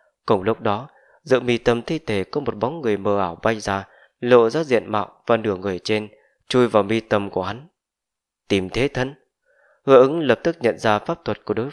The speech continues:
phương. Đây là tiếng giống, gây rối loạn tâm thần. Nhân lúc tâm thần của đối phương bất ổn, đổi chỗ của bản thân vào đối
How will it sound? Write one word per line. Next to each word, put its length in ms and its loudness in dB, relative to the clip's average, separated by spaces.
phương. 200 -2
Đây 160 8
là 120 4
tiếng 260 -2
giống, 300 -2
gây 300 4
rối 160 -2
loạn 280 0
tâm 160 -8
thần. 200 -10
Nhân 200 2
lúc 180 2
tâm 180 -2
thần 240 -6
của 140 -4
đối 120 -4
phương 220 -6
bất 180 -10
ổn, 240 -8
đổi 260 2
chỗ 220 0
của 120 -4
bản 200 -2
thân 200 -10
vào 200 -6
đối 140 -6